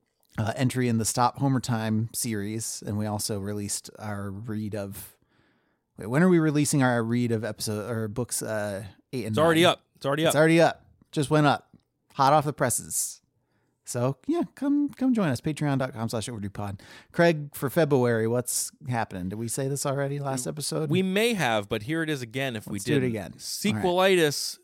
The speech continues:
Speaker 2: the schedule here. Next week, Andrew is gonna be reading Network Effect, the first Murder by, Murderbot Diaries novel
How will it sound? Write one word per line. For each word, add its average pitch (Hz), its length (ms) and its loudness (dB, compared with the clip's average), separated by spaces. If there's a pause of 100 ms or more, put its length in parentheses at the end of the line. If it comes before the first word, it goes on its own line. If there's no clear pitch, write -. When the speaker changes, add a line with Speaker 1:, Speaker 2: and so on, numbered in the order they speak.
Speaker 2:
the 120 240 -6
schedule 110 640 -2
here. 101 500 -4 (300)
Next 170 340 -2
week, 170 400 -2
Andrew 151 320 -2
is 135 80 -2
gonna 135 180 -2
be 127 140 -4
reading 120 460 -4
Network 156 420 -2
Effect, 135 500 -4
the 117 80 -6
first 120 360 -6
Murder 120 240 -4
by, 120 160 -2 (240)
Murderbot 135 880 -4 (180)
Diaries 120 760 -2
novel 104 680 -6